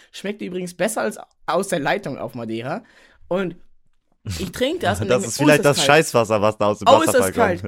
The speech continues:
Speaker 2: kommt. <laughs>
Speaker 1: Ich konnte mir nicht so einen halben Liter wegkippen und ich musste immer ein Schlückchen. Okay, okay,
Speaker 2: Oh,
Speaker 1: okay,
Speaker 2: aua,
Speaker 1: kann man
Speaker 2: aua, aua. <laughs>
Speaker 1: Ja,
Speaker 2: Oh.
Speaker 1: ja, der, der Mund, mein Mund musste sich wieder aufwärmen, dann konnte ich wieder einen Schluck nehmen.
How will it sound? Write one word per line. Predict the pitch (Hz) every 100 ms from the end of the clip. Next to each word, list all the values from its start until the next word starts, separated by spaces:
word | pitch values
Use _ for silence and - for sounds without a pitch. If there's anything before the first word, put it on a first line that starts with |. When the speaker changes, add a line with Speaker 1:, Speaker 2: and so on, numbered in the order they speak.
| -
Speaker 2:
kommt. | 208 -
<laughs> | 226
Speaker 1:
Ich | 220
konnte | 277 339 294
mir | 277
nicht | 320
so | 269
einen | 247
halben | 240 254
Liter | 254 262 220
wegkippen | 254 226 - 202
und | 196
ich | 202
musste | 262 254
immer | 233 202 202
ein |
Schlückchen. | - 226 - 277 294 - - - - -
Okay, | - - 147 120
okay, | 135 214
Speaker 2:
Oh, |
Speaker 1:
okay, | 220
Speaker 2:
aua, | 214 214 185
Speaker 1:
kann | 196
man | 208 190
Speaker 2:
aua, | 190 202 185 175
aua. | - - 196 - 339
<laughs> |
Speaker 1:
Ja, | 233 339 381 370 247 - -
Speaker 2:
Oh. | 156 160
Speaker 1:
ja, | 156 151 139
der, | 135 220
der | 240 226
Mund, | 233 320 -
mein | 247 233
Mund | 220 277 -
musste | 226 247 -
sich | 214 220
wieder | 202 170
aufwärmen, | 196 254 233 226
dann | 208
konnte | 214 220
ich | 220
wieder | 202
einen | 214
Schluck | 202 190
nehmen. | 190 180 131